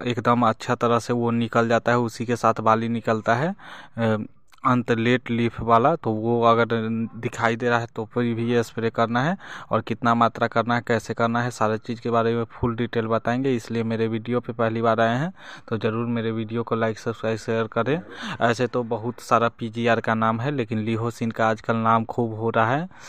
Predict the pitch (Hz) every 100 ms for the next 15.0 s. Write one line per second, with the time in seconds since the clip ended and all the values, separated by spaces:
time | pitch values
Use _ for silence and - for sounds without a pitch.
0 | - - 113 110 113 120 120 131 120 117
1 | 113 110 120 120 117 117 113 - 113 120
2 | 117 113 117 - 120 110 117 110 123 139
3 | 131 104 117 117 110 110 113 117 135 139
4 | 127 113 110 - 117 113 - 117 - 113
5 | 110 - 113 143 190 - - - 147 117
6 | - - 131 151 135 117 113 113 110 107
7 | 120 113 110 110 113 113 - 113 107 113
8 | 151 165 - - - 107 113 117 117 113
9 | 113 110 110 110 110 117 131 147 117 -
10 | - 120 117 120 117 117 - 113 139 143
11 | 113 117 117 113 - 117 110 95 - -
12 | - - - - - - - 127 113 -
13 | 120 117 117 113 117 117 117 117 113 127
14 | 139 120 120 117 117 113 113 123 123 170